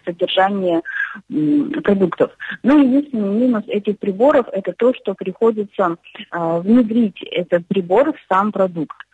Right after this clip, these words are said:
Поэтому я бы рекомендовала выбирать по органолептическим свойствам, то есть смотреть, насколько плотный продукт, красивый, вкусно пахнет,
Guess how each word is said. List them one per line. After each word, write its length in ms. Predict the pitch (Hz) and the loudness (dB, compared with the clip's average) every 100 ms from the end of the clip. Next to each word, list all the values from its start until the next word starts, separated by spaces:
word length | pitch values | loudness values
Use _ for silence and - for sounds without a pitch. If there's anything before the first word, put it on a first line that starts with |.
| - - - - | -16 -14 -16 -2
Поэтому 640 | 214 247 269 240 220 202 180 | 2 2 2 0 2 0 -2
я 220 | 208 285 | 2 2
бы 100 | 294 | 4
рекомендовала 840 | 240 202 196 190 185 180 170 160 147 - - | 0 0 -4 -4 -4 0 0 0 -4 -10 -12
выбирать 600 | 190 202 208 233 262 - 202 - | -8 -4 0 2 0 -4 -8 -8
по 400 | - 220 208 180 - | 0 2 4 2 0
органолептическим 1040 | 196 208 233 220 196 - 202 - - 214 202 | -2 0 0 0 -4 -6 -8 -10 -4 -2 -2
свойствам, 520 | 196 185 185 - 170 | -2 -2 -2 -4 -4
то 100 | 170 | 0
есть 160 | 196 202 | -2 0
смотреть, 420 | - 220 226 202 - | 0 0 4 2 2
насколько 500 | - 208 - 202 - | -4 -2 0 0 0
плотный 460 | 175 240 285 254 220 | 0 4 2 2 -6
продукт, 420 | - 196 180 - | -4 -4 -6 -10
красивый, 580 | - 196 - 254 254 196 | -6 -6 -4 -2 0 0
вкусно 400 | - 185 - 180 | -2 -8 -4 -2
пахнет, 460 | 202 240 254 214 | 0 0 0 -4